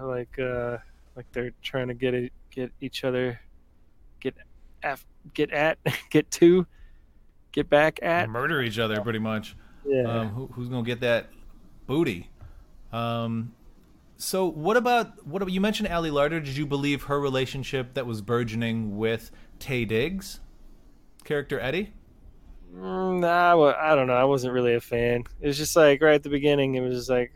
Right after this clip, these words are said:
Speaker 1: what? Like, I don't know.
Speaker 2: He's grabbing her ass right, right, right, quick, right?
Speaker 1: Yeah.
Speaker 2: That was not an endearing thing to do for a character, if you ask me.
Speaker 1: But then it totally
Speaker 2: Um,
Speaker 1: worked.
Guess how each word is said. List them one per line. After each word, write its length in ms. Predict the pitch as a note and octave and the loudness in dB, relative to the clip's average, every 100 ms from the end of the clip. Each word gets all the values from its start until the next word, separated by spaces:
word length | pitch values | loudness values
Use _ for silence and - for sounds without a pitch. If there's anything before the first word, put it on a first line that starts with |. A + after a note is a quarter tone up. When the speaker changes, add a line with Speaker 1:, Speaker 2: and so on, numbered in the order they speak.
| - | -10
Speaker 1:
what? 380 | F#2+ D#2+ - | -8 -8 -4
Like, 180 | C3+ A#2 | -4 -4
I 140 | C3 A#2+ | -6 -8
don't 140 | C3 | -6
know. 200 | A#2+ A#2 - - - - - - | -8 -8 -12 -20 -20 -20 -20 -12
Speaker 2:
He's 120 | C3+ | -6
grabbing 320 | B2+ D3+ D3 | 2 2 2
her 80 | C#3+ | 0
ass 260 | C3 A2 - | 0 0 0
right, 140 | B2+ | -2
right, 180 | A#2+ B2+ - | -2 -4 -4
right, 220 | B2+ C#3+ - - | -4 -4 -6 -10
quick, 320 | D3 G2+ - - - - | -8 -8 -10 -18 -20 -12
right? 220 | A2 B2+ | -6 -4
Speaker 1:
Yeah. 80 | A3+ F#3+ | -4 -8
Speaker 2:
That 180 | - B2 | -8 -6
was 340 | B2+ A2+ A2 - | -6 -10 -14 -10
not 340 | B2 A#2 A2+ - - - - | -4 -4 -6 -18 -20 -16 -8
an 80 | |
endearing 440 | A#2 A2+ A2+ G#2+ G#2 | -4 -2 0 -2 -4
thing 240 | - G#2 | -6 -8
to 80 | G2+ | -8
do 180 | G2 F#2 | -10 -10
for 160 | - F#2+ | -12 -14
a 60 | |
character, 380 | - F#2 F2+ F#2 | -12 -14 -14 -14
if 100 | F2+ | -12
you 80 | G2 | -12
ask 200 | F2+ - | -14 -12
me. 160 | G2+ F2+ - - | -14 -14 -18 -20
Speaker 1:
But 80 | - | -4
then 160 | D#3+ E3 | 0 0
it 100 | D3+ | 2
totally 260 | E3+ D#3+ | 4 6
Speaker 2:
Um, 140 | D#3 G#2+ | 4 2
Speaker 1:
worked. 540 | G2+ B4 - - - | -8 -12 -18 -20 -20